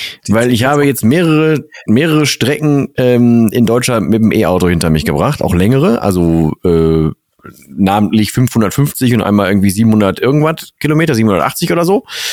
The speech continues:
Speaker 2: Ähm, und es gibt Unterschiede, wo, wo du so in Deutschland, je nachdem, wo du so hinfährst, ähm, und mal musst du mal ein bisschen gezielter planen und mal weniger, aber da, wo du jetzt hinfährst, da ist gut. Also,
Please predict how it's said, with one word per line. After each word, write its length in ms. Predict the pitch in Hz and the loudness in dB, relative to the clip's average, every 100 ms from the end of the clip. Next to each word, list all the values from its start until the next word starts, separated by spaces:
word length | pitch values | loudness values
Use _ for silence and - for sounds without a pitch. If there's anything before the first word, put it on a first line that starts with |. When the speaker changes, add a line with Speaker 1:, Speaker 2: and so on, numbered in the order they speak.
| - - _ | -10 -14 _
Speaker 2:
Ähm, 640 | 135 135 135 139 139 139 139 _ _ _ | 0 2 2 2 2 2 -2 _ _ _
und 180 | - 165 | 0 0
es 140 | 165 - | 0 -2
gibt 280 | 196 - | -4 -4
Unterschiede, 760 | - 185 156 110 110 98 151 233 - | 0 0 0 0 2 2 2 0 -4
wo, 260 | - 107 117 | -4 0 2
wo 520 | 135 107 101 104 135 | 0 0 0 0 2
du 320 | 131 120 123 113 | 2 4 4 4
so 100 | 117 | 2
in 80 | |
Deutschland, 280 | 107 117 113 | 2 2 2
je 120 | 104 | 2
nachdem, 200 | 110 113 | 2 2
wo 60 | 104 | 2
du 80 | 101 | 2
so 80 | 98 | 0
hinfährst, 500 | 143 160 220 - - _ | 0 0 -2 -4 -12 _
ähm, 240 | - 123 117 | 0 2 2
und 100 | 110 | 2
mal 200 | 110 110 | 2 2
musst 180 | 120 - | 0 0
du 40 | |
mal 60 | 110 | 0
ein 60 | |
bisschen 260 | 110 - 113 | -2 0 -2
gezielter 500 | 101 143 135 127 123 | 0 0 0 0 0
planen 500 | - 110 117 117 113 | 0 0 2 2 2
und 140 | 104 | 2
mal 240 | 80 90 82 | 2 0 2
weniger, 480 | 110 147 170 107 - _ | 2 2 0 -2 -4 _
aber 360 | 110 107 101 | -2 2 0
da, 240 | 95 104 101 | 0 0 2
wo 80 | |
du 60 | 110 | 2
jetzt 80 | 101 | 2
hinfährst, 360 | 185 180 87 - | 0 0 -2 -2
da 100 | 123 | -4
ist 120 | 120 | -2
gut. 240 | - 80 - _ _ _ _ _ | -2 -4 -6 _ _ _ _ _
Also, 260 | - 139 123 | -2 0 0